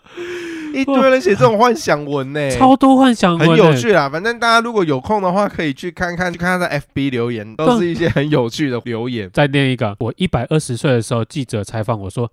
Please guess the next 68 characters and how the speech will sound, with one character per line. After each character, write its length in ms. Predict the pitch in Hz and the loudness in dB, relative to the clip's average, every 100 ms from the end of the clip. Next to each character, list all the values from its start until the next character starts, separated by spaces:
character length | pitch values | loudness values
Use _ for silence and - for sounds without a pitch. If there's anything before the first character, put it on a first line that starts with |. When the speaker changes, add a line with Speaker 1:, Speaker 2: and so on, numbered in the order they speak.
| _ | _
Speaker 2:
：“诶， 60 | 202 | -8
爷 220 | 202 151 | -4 -2
爷， 140 | 123 123 | -2 -2
爷 120 | 120 | -2
爷， 240 | 113 113 135 | -2 -4 -6
你 120 | 117 | -12
长 260 | - 143 143 | -8 -8 -4
寿 160 | 220 | -2
的 140 | 156 147 | 0 0
秘 160 | 175 | -2
诀 120 | 139 120 | -2 -4
是 160 | - | -4
什 200 | 127 107 | -6 -8
么？” 200 | 104 127 - | -12 -16 -10
我 180 | 104 98 | -8 -4
颠 220 | 143 160 | -4 -4
颠 220 | 151 147 | -2 -2
微 140 | 143 135 | 0 0
微 240 | 135 131 | 0 -2
的 180 | - 131 | -4 -8
从 260 | - 104 113 | -8 -14 -12
口 200 | - 131 | -12 -10
袋 140 | - 127 | -6 -4
里 160 | 104 | -6
拿 200 | 107 104 | -10 -10
出 220 | 110 127 139 | -4 -4 -4
子 260 | - 117 | -8 -8
瑜 140 | 98 101 | -6 -6
的 100 | 101 | -8
照 240 | - 113 | -6 -6
片， 220 | 110 113 | -6 -6
说 60 | 117 | -2
Speaker 1:
颠 160 | 175 | -2
颠 240 | 175 185 180 | 2 2 2
微 160 | 175 | 2
微 200 | 170 170 | 4 2
是 120 | 170 180 | 0 -4
什 100 | 131 | -8
么 180 | 104 117 | -8 -6
意-， 160 | 147 | -6
什 120 | 127 110 | -6 -8
么 140 | 113 | -10
字 260 | - 143 104 | -10 -10 -10
啊？ 140 | 87 - | -12 -10
Speaker 2:
可 100 | 117 | -8
能 80 | 127 - | -6 0
抖， 280 | 135 110 104 | 0 0 -4
就 80 | - | -4
是 140 | 165 160 107 | -2 -2 2
抖 220 | 151 117 | 4 4
啦， 120 | 120 | 4
Speaker 1:
哦， 20 | |
Speaker 2:
因 60 | 170 | 6
为 80 | 190 | 4
Speaker 1:
颤 80 | 170 | 2
抖 240 | 127 101 | -6 -10
的 180 | 107 113 | -10 -8
样 140 | 127 | 4
子。 20 | |
Speaker 2:
因 60 | 196 | 6
为 40 | |
他 160 | 202 190 | 6 2
一 100 | 208 | 0
百 160 | 185 127 | 2 2
二 140 | 147 | 2
十 160 | 143 120 | 0 -2
岁 260 | - 139 107 | -2 0 0
了， 160 | 101 | -4